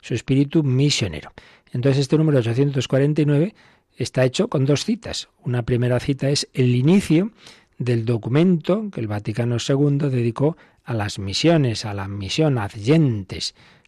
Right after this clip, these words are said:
la Iglesia enviada por Dios a las gentes, ad gentes,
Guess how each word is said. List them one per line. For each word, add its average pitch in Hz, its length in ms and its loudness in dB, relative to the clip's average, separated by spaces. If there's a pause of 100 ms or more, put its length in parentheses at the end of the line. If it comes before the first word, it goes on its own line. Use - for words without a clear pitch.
la 107 160 -4
Iglesia 101 600 0 (100)
enviada 139 800 4
por 147 220 0
Dios 151 320 2
a 147 140 2
las 170 260 2
gentes, 131 640 0
ad 104 140 -6
gentes, 135 640 -2